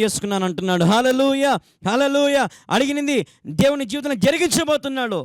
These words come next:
హల్లెలూయా, హల్లెలూయా. మరి ఇదిగో మరి దేవుడు నీతో మీ కుటుంబమును దర్శిస్తున్నాడు ఈ సమయంలో, మీకు ఆయన బలమును శక్తిని అనుగ్రహిస్తున్నాడు ఈ సమయంలో. అడగండి యేసు నామములో.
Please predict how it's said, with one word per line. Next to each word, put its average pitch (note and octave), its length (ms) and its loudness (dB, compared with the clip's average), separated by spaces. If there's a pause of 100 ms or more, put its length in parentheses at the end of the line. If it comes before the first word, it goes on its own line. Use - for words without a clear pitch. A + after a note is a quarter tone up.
(120)
హల్లెలూయా, G3 1040 -2 (380)
హల్లెలూయా. C4 640 0 (500)
మరి G#3 180 -2
ఇదిగో C4 280 2 (360)
మరి G#3+ 220 -2 (380)
దేవుడు C4 300 2
నీతో B3+ 280 -4 (100)
మీ G#3+ 120 -8
కుటుంబమును C4+ 640 -2 (280)
దర్శిస్తున్నాడు C#4+ 760 -2
ఈ C4+ 80 -6 (100)
సమయంలో, F3+ 460 -10 (240)
మీకు A3+ 200 -4
ఆయన A#3+ 200 -2 (180)
బలమును C#4+ 440 0 (420)
శక్తిని D#4 300 -2
అనుగ్రహిస్తున్నాడు C4+ 680 -4
ఈ G#3+ 160 -4
సమయంలో. F3+ 460 -8 (420)
అడగండి A3+ 380 -2
యేసు B3 200 -4
నామములో. C4+ 580 0